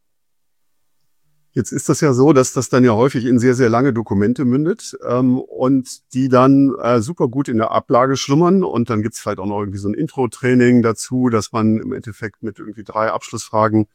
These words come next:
ähm, abschließen muss. Und dann in der Praxis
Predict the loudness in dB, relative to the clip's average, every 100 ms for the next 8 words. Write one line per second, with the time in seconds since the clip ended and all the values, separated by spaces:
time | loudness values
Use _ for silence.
0 | _ _ _ _ _ _ -6 -4 -2 -4
1 | -6 -8 -6 -6 -2 0 0 -2 -12 _
2 | _ _ _ _ _ _ _ _ -2 2
3 | 2 2 0 -4 0 0 0 -2 -4 -2
4 | -2 -2 -4 -8 -12